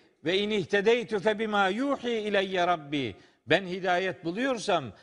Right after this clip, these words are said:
bana Rabbimin vahyettiği bu kitap sayesinde hidayet buluyorum. Hidayetin kaynağı Allah'ın kitabıdır ve Peygamberimiz Aleyhisselatü Vesselam'ın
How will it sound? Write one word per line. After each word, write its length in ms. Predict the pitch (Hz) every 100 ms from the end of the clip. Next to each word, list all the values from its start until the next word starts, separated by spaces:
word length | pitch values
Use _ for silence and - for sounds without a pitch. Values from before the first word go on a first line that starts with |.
| _ _
bana 380 | 139 170 196 190
Rabbimin 540 | 175 147 170 202 185
vahyettiği 600 | 175 156 160 175 - 196
bu 80 | 175
kitap 380 | - 165 240 202
sayesinde 680 | 247 247 233 214 208 190 165
hidayet 460 | 170 160 151 -
buluyorum. 400 | 139 131 120 101 - _ _
Hidayetin 600 | 156 175 196 170 160 156 143
kaynağı 560 | 175 185 170 208 233 - _
Allah'ın 500 | - 156 160 156 156
kitabıdır 640 | - 143 156 165 190 233 233 - _ -
ve 80 | 143
Peygamberimiz 800 | - 156 151 175 170 170 180 156
Aleyhisselatü 580 | 180 190 160 185 180
Vesselam'ın 600 | 175 - 160 147 135 107